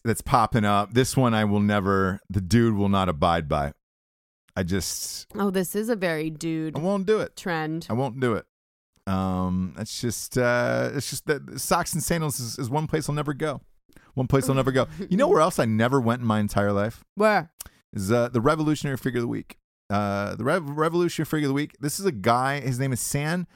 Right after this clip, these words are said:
Speaker 1: Sam, uh, Panopoulos. Um, this is,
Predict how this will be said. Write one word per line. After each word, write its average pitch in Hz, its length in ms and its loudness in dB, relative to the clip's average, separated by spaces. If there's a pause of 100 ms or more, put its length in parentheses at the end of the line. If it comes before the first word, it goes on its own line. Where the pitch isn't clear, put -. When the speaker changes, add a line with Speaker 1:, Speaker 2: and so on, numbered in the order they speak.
(260)
Speaker 1:
Sam, 113 640 0 (240)
uh, 98 640 -2 (180)
Panopoulos. 127 840 -2 (380)
Um, 95 380 -2
this 135 160 -2
is, 160 200 -8